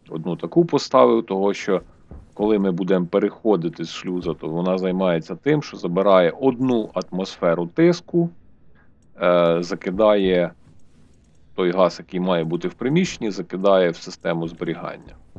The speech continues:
А чуть трошки менша оця от витяжка, вона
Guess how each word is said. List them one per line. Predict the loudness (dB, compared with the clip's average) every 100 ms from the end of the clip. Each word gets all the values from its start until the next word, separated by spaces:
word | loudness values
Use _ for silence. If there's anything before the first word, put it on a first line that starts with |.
| -20 -20 -20 _ _ _ _ _
А | 6 8 10 10 8 6
чуть | 4 0 0 _
трошки | -4 -2 0
менша | 2 0 0 2 2
оця | 2 0 0 0
от | 0 -4
витяжка, | -4 -4 -2 -4 -6 -4 0
вона | 0 -2 -2 0 2 2 0